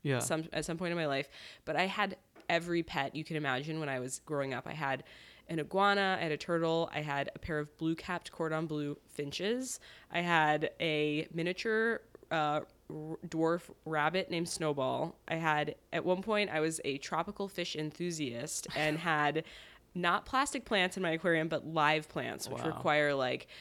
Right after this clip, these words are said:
Speaker 2: special lighting and all this gear. It's, like, a
Speaker 1: Yeah.
Speaker 2: very, it's, like, an endeavor. I was a big horseback rider. Um,
Speaker 1: You have, like, a zoo,
Speaker 2: yeah.
Speaker 1: an aquarium.
Speaker 2: I mean, I never had all these pets at the same time,
Speaker 1: Oh,
Speaker 2: you
Speaker 1: okay.
Speaker 2: know, but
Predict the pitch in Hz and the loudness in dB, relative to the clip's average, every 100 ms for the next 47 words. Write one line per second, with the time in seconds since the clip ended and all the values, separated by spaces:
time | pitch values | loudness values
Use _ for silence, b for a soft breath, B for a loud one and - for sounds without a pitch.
0 | B B - - 160 143 127 147 180 175 | B B -6 -2 0 0 0 4 6 6
1 | 170 165 156 135 131 - - 143 185 190 | 6 4 0 -2 -2 -4 -8 -4 2 6
2 | 175 165 160 147 - 101 107 - 160 156 | 8 8 8 4 0 -2 -4 -4 -2 2
3 | 160 156 151 147 147 147 160 - - 139 | 4 6 4 4 0 -2 -6 -10 -4 -4
4 | - - 165 156 139 135 147 143 139 151 | -4 -4 0 0 2 0 2 2 2 -2
5 | - _ _ _ _ _ - 190 175 170 | -6 _ _ _ _ _ -8 -6 -2 -2
6 | 160 156 - 165 - 147 143 147 143 151 | 0 0 0 -4 0 0 2 2 0 -2
7 | B B B B B 151 147 143 139 135 | B B B B B -6 -2 -2 -2 -2
8 | 139 139 127 120 117 131 127 117 180 196 | 0 0 -2 -4 -2 -2 -2 -4 -2 0
9 | 240 156 131 - 127 120 110 196 226 233 | 4 4 2 -2 -4 -2 2 4 6 6
10 | 262 302 285 233 226 208 202 185 180 151 | 4 2 4 4 2 0 0 0 -4 -2
11 | - 151 147 139 143 135 147 170 131 131 | 2 2 2 0 2 2 2 4 4 4
12 | 120 110 214 214 226 240 180 160 151 - | 4 2 4 4 2 -2 0 2 2 0